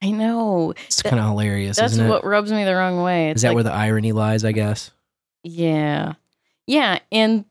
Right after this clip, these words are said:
Speaker 1: how he said, "A pharmacist that knows your medical history." Well, I guess if you're a regular
Speaker 2: If you only go to one pharmacy to have your stuff filled, is that how that works at a pharmacy? I don't know,
Speaker 1: Uh,
Speaker 2: man. That guy gave me very creepy vibes. <laughs>
Speaker 1: Very
Speaker 2: Not,
Speaker 1: creepy.
Speaker 2: not gonna lie to you.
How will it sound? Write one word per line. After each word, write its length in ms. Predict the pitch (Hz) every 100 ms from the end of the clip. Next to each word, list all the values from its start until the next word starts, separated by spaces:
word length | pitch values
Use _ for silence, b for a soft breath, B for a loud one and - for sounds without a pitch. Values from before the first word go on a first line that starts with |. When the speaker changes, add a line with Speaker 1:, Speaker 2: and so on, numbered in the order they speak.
| -
Speaker 1:
how 160 | 214 226
he 120 | 226
said, 180 | 220 196
"A 40 |
pharmacist 480 | 175 208 214 208 202
that 100 | 190
knows 220 | - 185 185
your 100 | 185
medical 320 | 180 185 165
history." 540 | 190 190 - 151 143 b b _ -
Well, 480 | 160 190 190 190 190 _ _ -
I 40 |
guess 260 | 165 220 185
if 140 | 175
you're 160 | 202 175 143
a 20 |
regular 960 | 143 170 339 196 156 147 147 147 196 - _
Speaker 2:
If 180 | 127 -
you 80 | 127
only 200 | 143 156
go 100 | 139
to 60 |
one 240 | 117 127 135
pharmacy 500 | - 113 139 - 120
to 80 |
have 160 | 110 110
your 100 | 107
stuff 280 | - 110 147
filled, 400 | - 107 120 131 - _ _ _ _ 123
is 80 |
that 80 | 131
how 100 | 135 143
that 140 | 113
works 280 | 104 139 -
at 80 | 113
a 40 |
pharmacy? 600 | - 107 123 143 175 180
I 80 | 147
don't 120 | 190
know, 120 | 156
Speaker 1:
Uh, 100 | 143
Speaker 2:
man. 260 | 104 113 113
That 100 | 139
guy 140 | 202
gave 140 | 196 160
me 80 | 120
very 240 | 120 135
creepy 300 | - 131 113
vibes. 500 | 101 107 - 139 -
<laughs> 260 | 151 160 160
Speaker 1:
Very 400 | 160 156 147 143
Speaker 2:
Not, 320 | 123 135 139
Speaker 1:
creepy. 240 | - 135 156
Speaker 2:
not 100 | 123
gonna 180 | 131 120
lie 180 | 117 113
to 60 |
you. 140 | 98